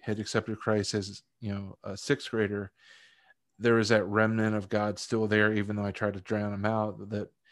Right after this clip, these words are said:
kept me going. It was that still small voice that the, the Bible talks about.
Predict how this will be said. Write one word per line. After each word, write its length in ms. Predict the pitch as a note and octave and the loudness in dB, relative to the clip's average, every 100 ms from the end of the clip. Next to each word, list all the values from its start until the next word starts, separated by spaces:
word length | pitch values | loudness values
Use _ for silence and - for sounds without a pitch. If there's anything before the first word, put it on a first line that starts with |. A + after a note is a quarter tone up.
| _ _ _ | _ _ _
kept 220 | - B2+ G#2+ | 0 0 0
me 100 | G#2 | -4
going. 360 | G#2+ G#2 G2+ | -2 -2 -2
It 40 | G2 | -6
was 160 | F#2 | -4
that 160 | G#2+ G2 | -4 -4
still 340 | - A#2+ A2+ | 0 4 4
small 340 | - A2 G2+ F#2+ | 2 -2 -2 -2
voice 360 | G2+ G#2+ G2 | 0 0 0
that 100 | G2+ | -4
the, 240 | G#2 G#2 F#2 | -6 -6 -6
the 80 | G#2 | -8
Bible 320 | G2+ G2+ G2 | -6 -6 -6
talks 360 | - G#2+ G#2 - | -6 -4 -4 -8
about. 360 | G#2 G2+ G2+ | -10 -10 -12